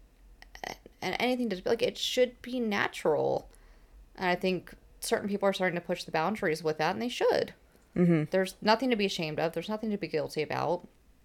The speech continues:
Speaker 1: Mm-mm.
Speaker 2: Oh, I was just looking up that, um,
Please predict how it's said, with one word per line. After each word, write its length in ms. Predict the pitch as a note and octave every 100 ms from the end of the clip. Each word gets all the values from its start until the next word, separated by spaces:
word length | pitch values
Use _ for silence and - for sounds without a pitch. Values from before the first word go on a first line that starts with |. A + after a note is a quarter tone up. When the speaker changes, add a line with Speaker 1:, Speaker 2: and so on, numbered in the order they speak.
| _ - _ _ -
Speaker 1:
Mm-mm. 300 | G3+ - G3 G3+ _ - - - _ - - -
Speaker 2:
Oh, 140 | E3+ D3+
I 80 | D3+
was 100 | D3+
just 160 | D#3
looking 140 | D#3+ D3+
up 160 | -
that, 260 | D#3+ D3 -
um, 460 | D#3 C#3+ C#3 C3